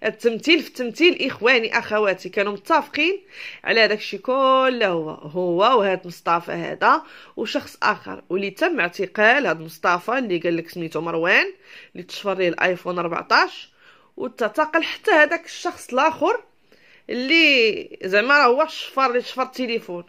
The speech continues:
اللي قال لك راه كاينين جوج على موطور، هو راه كاين غير واحد، هما في التوتال كامل جوج، ومومو هو الثالث.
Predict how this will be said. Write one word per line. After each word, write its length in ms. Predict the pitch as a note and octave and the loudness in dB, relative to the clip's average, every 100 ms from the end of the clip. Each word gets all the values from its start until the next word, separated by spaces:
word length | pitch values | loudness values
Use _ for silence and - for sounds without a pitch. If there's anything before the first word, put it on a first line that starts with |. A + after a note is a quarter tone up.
| - | -12
اللي 100 | G3 | 0
قال 140 | A#3+ | 2
لك 140 | B3 B3+ | 4 0
راه 60 | |
كاينين 340 | B3 B3+ A#3+ A3 | 0 -2 -2 -2
جوج 200 | C4+ A3+ | -2 0
على 180 | B3 | 2
موطور، 320 | B3+ A#3 A3+ G3+ | 2 0 0 2
هو 120 | A3 | 4
راه 80 | A3+ | 2
كاين 200 | B3+ A#3 | 0 2
غير 120 | D4 | 4
واحد، 340 | D4+ A#3+ F3+ - _ - - - - | 6 2 -2 -16 _ -20 -20 -14 -6
هما 180 | A3+ | -2
في 80 | B3 | -2
التوتال 420 | - C#4 C#4+ C#4 | -2 -2 0 0
كامل 360 | D#4 F4+ E4 D4+ | 2 2 2 -4
جوج، 320 | F#3 D#4 C#4 | -4 -4 -2
ومومو 300 | D#4+ D#4+ D#4+ | -4 -6 -6
هو 140 | E4+ F4 | -2 -2
الثالث. 760 | F4 C#4 A3 F3+ - - - | 0 2 2 0 -8 -20 -20